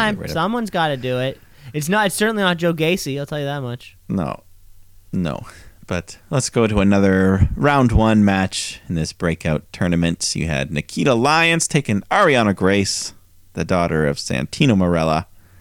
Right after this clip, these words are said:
Speaker 2: Uh,
Speaker 1: Good Canadian
Speaker 2: but yeah,
Speaker 1: kid.
Speaker 2: Nik-, good Canadian kid. Nikita Lyons, though, she's won this crowd over pretty quickly here and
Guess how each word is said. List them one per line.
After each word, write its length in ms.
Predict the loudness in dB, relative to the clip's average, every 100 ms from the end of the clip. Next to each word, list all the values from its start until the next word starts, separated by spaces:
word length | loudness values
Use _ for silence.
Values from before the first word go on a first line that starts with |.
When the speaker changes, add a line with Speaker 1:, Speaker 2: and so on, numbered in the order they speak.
| -20 _ -20 -20 _ _ _ _ _ -4
Speaker 2:
Uh, 680 | -2 0 -2 -2 -2 -2
Speaker 1:
Good 60 | -4 -2
Canadian 300 | -2 0 2
Speaker 2:
but 40 |
yeah, 260 | 2 2 2
Speaker 1:
kid. 80 | 0
Speaker 2:
Nik-, 260 | -4 -6 -20 _ _ -20 _ -20 -20 -6
good 200 | -4 -4
Canadian 480 | 0 2 2 2 2
kid. 400 | 0 2 2 -2 -10 -10 -8
Nikita 340 | 0 2 4
Lyons, 420 | 4 4 2 2
though, 300 | 2 2 0 -4
she's 340 | -6 -2 -2 0
won 240 | 0 2
this 120 | 0
crowd 320 | -2 -2 0 2
over 200 | 2 0
pretty 220 | 0 -2
quickly 380 | -2 -4 -4 -2
here 280 | 0 0 0
and 260 | -2 -8